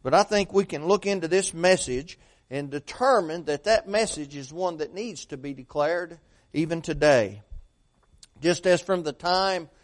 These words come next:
that nations were established, war has happened in the world, nation against nation. It's happening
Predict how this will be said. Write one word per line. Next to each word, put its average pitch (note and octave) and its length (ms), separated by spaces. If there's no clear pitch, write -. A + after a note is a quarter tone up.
that C#3 180
nations F#3+ 560
were F#3 300
established, E3 1080
war F3 420
has D3+ 220
happened F3 420
in F3 140
the E3 40
world, E3+ 460
nation F3 480
against E3 400
nation. F#3+ 440
It's C#3+ 160
happening F#3 500